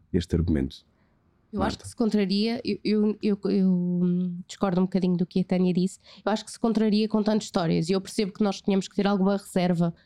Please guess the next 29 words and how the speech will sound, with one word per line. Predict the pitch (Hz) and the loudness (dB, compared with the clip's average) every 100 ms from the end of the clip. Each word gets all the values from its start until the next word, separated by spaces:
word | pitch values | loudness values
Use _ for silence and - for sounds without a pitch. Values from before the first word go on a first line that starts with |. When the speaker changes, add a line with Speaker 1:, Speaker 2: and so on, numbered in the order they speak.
| _ _ - | _ _ -2
Speaker 2:
ah, | 180 175 170 | 0 2 0
porque | 165 - | -2 -2
obviamente | 196 185 185 180 | 0 2 2 0
são | 185 | -2
pessoas | - 190 - | 0 -2 -4
que | |
estão | - | -4
a | 190 | -4
passar | 196 185 | -2 -4
por | - | -6
processos | - - - 185 - 180 | -20 -8 -4 -4 -2 -4
Speaker 1:
Para | 190 | 0
não | 180 180 | 2 2
expor, | 196 | 2
não | 214 | 2
é? | |
Speaker 2:
burocráticos, | 220 202 156 160 220 - - - | 2 2 2 0 -4 -8 -10 0
Speaker 1:
Uhum. | 90 85 101 - | 2 2 -2 -2
Speaker 2:
ah, | 202 190 180 175 | 0 2 2 0
e | 185 175 | 0 0
que | - 190 | 0 -2
às | 180 | 0
vezes | 185 180 170 | 0 -2 -6
estarem | - 202 180 | -4 -2 -2
expostos | 175 - 196 104 87 | -2 0 2 2 -2
Speaker 1:
<coughs> | |
Speaker 2:
pode | 76 202 - | -2 -2 -2
prejudicar, | - 180 165 175 - 170 208 - _ _ _ - 196 185 | -4 -2 0 -2 -2 -2 -2 -6 _ _ _ 0 2 4
hum, | 185 185 | 4 2